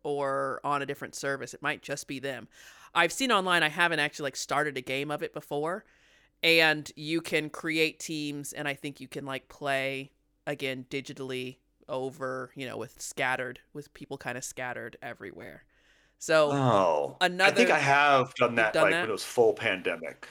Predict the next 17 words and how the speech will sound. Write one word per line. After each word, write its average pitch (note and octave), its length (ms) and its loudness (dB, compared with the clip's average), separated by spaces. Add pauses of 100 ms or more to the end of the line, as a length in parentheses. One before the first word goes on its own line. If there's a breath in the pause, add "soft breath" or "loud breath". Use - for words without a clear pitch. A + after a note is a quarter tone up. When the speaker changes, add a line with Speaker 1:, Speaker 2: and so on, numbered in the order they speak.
(220)
Speaker 1:
Yeah. D#3+ 420 4 (100)
Speaker 2:
I A2 80 -4
think B2 180 4
a G#2 60 6
couple A#2 220 -2
Speaker 1:
It's - 80 -12
Speaker 2:
times, F2+ 220 -6
yeah. - 200 -4 (120)
Speaker 1:
another G#3 560 4 (260)
great F3+ 420 0
way E3 260 4
to, D3 520 -4 (380)
I, G#3 440 6 (360)
we're G3 120 2
talking D4 160 8
about F3 140 0
value F3 480 6